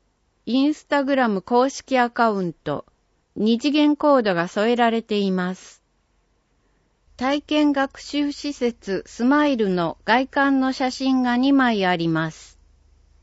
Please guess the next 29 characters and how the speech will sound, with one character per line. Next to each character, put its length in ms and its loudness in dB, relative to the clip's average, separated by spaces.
写 220 -4
真 340 0
一、 520 -6
説 400 -8
明。 360 -2
二 200 -2
階 300 0
建 160 0
て 120 -4
ほ 160 -2
ど 140 0
の 160 0
高 300 -4
さ 180 -4
の 240 -2
あ 100 0
る 220 -4
ス 160 -20
ポ 240 0
ー 60 -4
ツ 220 -6
ル 240 0
ー 20 0
ム 180 -2
の 320 -2
外 240 0
観 360 -2
で 200 -4
す。 280 -20